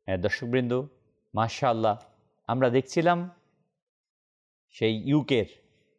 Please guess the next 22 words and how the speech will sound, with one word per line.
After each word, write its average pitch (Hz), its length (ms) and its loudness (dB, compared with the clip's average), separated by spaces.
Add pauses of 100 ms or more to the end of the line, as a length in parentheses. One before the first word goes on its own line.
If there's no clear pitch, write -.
(200)
আশেকানে 98 580 -2
রসুলগণের 87 540 -6 (360)
স্বতঃস্ফূর্ত 139 1000 -8 (920)
সকল 117 580 -2 (240)
শ্রেণীর, 107 500 -2
সকল 113 420 -2
বয়সের 139 540 2 (640)
আশেকানে 101 520 -6
রসুল 143 440 0 (400)
নবী 120 120 0
করিম 113 240 0
সাল্লাল্লাহু 98 440 -2
আলাইহি 92 220 -8
ওয়াসাল্লামের 87 60 -2
আগমনে 156 600 -2 (360)
খুশি 139 320 -4
হয়ে 120 120 0
রাস্তায় 98 380 -2
নেমে 92 260 -6
এসেছে, 90 440 -10 (380)
জশ্নে 98 380 -4
জেলুস, 101 440 -2